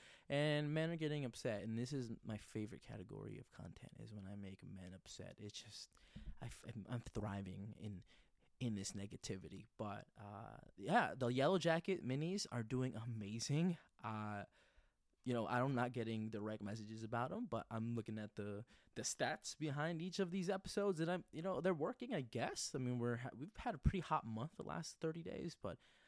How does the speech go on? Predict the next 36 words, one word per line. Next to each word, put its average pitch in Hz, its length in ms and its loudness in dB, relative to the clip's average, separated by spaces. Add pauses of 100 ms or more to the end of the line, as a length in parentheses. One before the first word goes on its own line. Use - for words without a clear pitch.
(160)
um, 104 300 -2 (360)
Mandalorian 107 560 2
episodes 95 380 -4
are 92 40 -4
doing 98 300 -6
good. 101 320 -6
The, 107 300 -8 (400)
um, 50 260 -8 (560)
uh, - 200 -14 (1700)
these 123 200 0
Yellow 104 200 0
Jacket 110 360 -6
episodes 95 360 -6
are 87 60 -10
doing 104 280 -10
great, 104 340 -12
and 110 220 -12 (420)
it's 117 100 -2
just 160 220 -2
fun 139 200 2
to 139 100 -6
talk 127 260 2
about. 151 380 4
And 117 220 0
as 135 240 2
The 156 100 0
Mandalorian 143 640 2
winds 147 320 0
down, 110 260 -4 (220)
we've 110 200 -6
only 123 280 0
got, 151 100 -2
like, 147 240 -8
three 110 220 -2
episodes 123 520 0
left. 107 260 -2